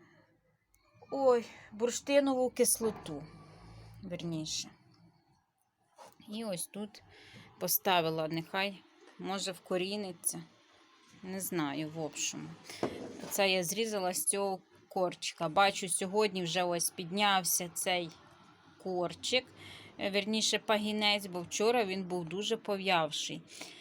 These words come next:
І, е, просипаються бруньочки. Бачу, кругом, кругом ось просипаються бруньочки. Так що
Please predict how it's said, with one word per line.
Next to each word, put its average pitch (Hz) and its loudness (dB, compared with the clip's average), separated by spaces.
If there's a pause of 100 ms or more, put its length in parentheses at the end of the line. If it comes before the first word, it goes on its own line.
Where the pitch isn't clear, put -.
(280)
І, 277 4 (480)
е, 190 2
просипаються 240 2 (540)
бруньочки. 208 -2 (420)
Бачу, 190 0
кругом, 202 2
кругом 202 -2
ось 220 -4
просипаються 214 -4
бруньочки. 185 -6 (560)
Так 190 -8
що 226 -2